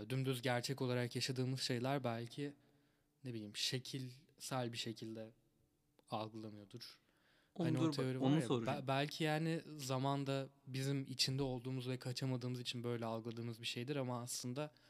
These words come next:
Speaker 1: hani ne bileyim böyle bir resim gibi bir şeydir, anlatabiliyor muyum?
Speaker 2: Bu birazcık bağımlı, birazcık bağımsız.
Speaker 1: Hı.
Speaker 2: Eytan'la bunun tartışmasına girdik abi. Geçen de
Speaker 1: Aha.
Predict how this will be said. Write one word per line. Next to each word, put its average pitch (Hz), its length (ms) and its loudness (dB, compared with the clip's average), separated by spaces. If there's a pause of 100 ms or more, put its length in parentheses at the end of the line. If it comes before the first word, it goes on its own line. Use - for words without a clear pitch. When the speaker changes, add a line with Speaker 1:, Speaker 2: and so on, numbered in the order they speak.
(360)
Speaker 1:
hani 131 160 0
ne 135 100 0
bileyim 107 220 -4
böyle 117 200 -2
bir 117 80 -2
resim 123 320 0
gibi 113 200 -4
bir 113 60 -10
şeydir, 110 280 -10
anlatabiliyor 110 340 -16
muyum? 117 120 -20 (600)
Speaker 2:
Bu 127 220 -2
birazcık 180 560 4
bağımlı, 143 400 8
birazcık 135 420 2
bağımsız. 123 520 0 (200)
Speaker 1:
Hı. 139 60 -12 (440)
Speaker 2:
Eytan'la 175 640 6
bunun 165 160 4
tartışmasına 143 560 2
girdik 117 320 -2
abi. - 220 -10
Geçen 120 440 2
de 131 140 4
Speaker 1:
Aha. 127 220 -6